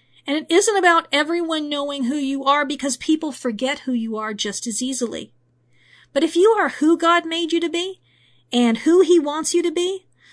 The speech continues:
doing what he made you for and ignoring all those people who say,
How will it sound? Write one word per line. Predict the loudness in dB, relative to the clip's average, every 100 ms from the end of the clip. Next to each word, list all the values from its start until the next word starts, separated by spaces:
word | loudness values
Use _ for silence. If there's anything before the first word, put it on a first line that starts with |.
| -10 -4
doing | 2 4 4 2
what | 0 0
he | 0
made | -2 -2 -2 0
you | 0
for | 0 -2 -2 0
and | 0
ignoring | 2 2 2 2 -2 -4 0
all | 2 2
those | 2 -2
people | 0 0 2 0
who | 2 2
say, | 2 2 2 0 -2